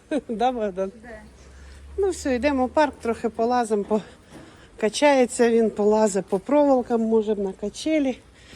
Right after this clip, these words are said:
Speaker 1: а потім потопаємо до Лідочки. Все, чим будемо займатися, будемо з вами ділитися.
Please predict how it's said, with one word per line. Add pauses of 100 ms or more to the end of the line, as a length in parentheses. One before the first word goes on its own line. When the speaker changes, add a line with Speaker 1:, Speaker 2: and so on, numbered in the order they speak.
(200)
Speaker 1:
а
потім
потопаємо
до
Лідочки. (880)
Все, (180)
чим
будемо
займатися,
будемо
з
вами
ділитися.